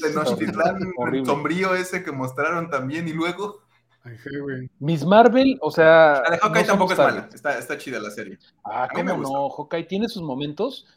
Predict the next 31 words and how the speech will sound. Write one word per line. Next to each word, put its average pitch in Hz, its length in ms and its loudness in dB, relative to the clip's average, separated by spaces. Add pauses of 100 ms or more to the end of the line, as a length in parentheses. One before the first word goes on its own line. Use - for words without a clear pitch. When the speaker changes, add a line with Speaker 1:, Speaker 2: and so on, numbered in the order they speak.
Speaker 1:
tiene 185 180 -4
sus 156 140 -10
momentos, 139 340 -8
pero 127 160 -8
tiene 135 200 -8
una 143 280 -8
gran, 151 440 -4
gran 131 280 -8
tragedia, 127 500 -6
que 120 100 -12
es - 100 -16
que 123 240 -6 (320)
meten 139 340 -6
a 135 80 -6
Kingpin 147 380 -10
como 147 380 -6
personaje 117 440 -8
de 120 60 -6
relleno. 107 580 -10
O 110 80 -18
sea, 127 200 -4 (260)
Kingpin 165 400 -2
antes 156 320 -6
era 151 400 0
el 120 180 -6
Thanos 196 480 -2
del, 107 680 -6
del 107 380 -8
universo 120 420 -6
de 117 120 -6
Netflix. 127 580 -10